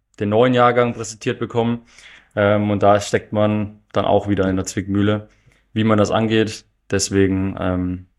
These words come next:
lieber ein bisschen weniger, ein bisschen persönlicher wieder werden. Und dann, ähm, sind wir da, glaub ich, auf einem ganz guten Weg.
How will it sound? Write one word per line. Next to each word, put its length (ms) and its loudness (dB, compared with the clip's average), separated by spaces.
lieber 240 4
ein 100 4
bisschen 240 -4
weniger, 520 0
ein 80 -10
bisschen 240 -6
persönlicher 560 0
wieder 220 2
werden. 320 -2
Und 200 -4
dann, 320 2
ähm, 220 -4
sind 180 -4
wir 80 2
da, 100 4
glaub 160 0
ich, 80 -4
auf 80 -8
einem 80 -10
ganz 220 -4
guten 200 -2
Weg. 220 -8